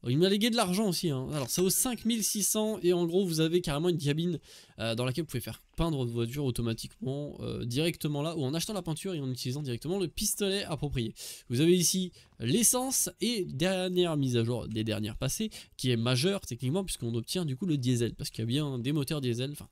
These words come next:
un seul moteur diesel et trois types de moteurs essence. Alors on arrive au garage, c'est parti. Alors on va la laisser là, la tutute, hein, parce que les dégâts où elle est, celle-là, bon.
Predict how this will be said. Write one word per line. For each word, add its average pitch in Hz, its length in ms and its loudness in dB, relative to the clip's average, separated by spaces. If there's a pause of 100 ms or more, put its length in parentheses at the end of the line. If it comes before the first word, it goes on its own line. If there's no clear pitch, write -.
un 147 180 2
seul 151 280 2
moteur 120 320 0
diesel 127 340 -2
et 123 120 -2 (120)
trois 190 360 -6
types 185 280 -2
de 127 100 4
moteurs 147 420 0
essence. 117 300 -6 (560)
Alors 202 200 2
on 185 100 0
arrive 196 260 4
au 190 80 4
garage, 139 500 -2
c'est - 420 -2
parti. - 540 -10
Alors 110 140 -6
on - 20 0
va 190 120 6
la 220 120 4
laisser 151 240 2
là, 131 120 -2
la 135 120 -4
tutute, - 360 -10
hein, 120 140 -6
parce - 120 -12
que - 100 -14
les 113 380 -8
dégâts 120 280 -2
où 117 120 -4
elle 120 80 -4
est, 139 100 -4
celle-là, 131 320 -10
bon. 120 120 -10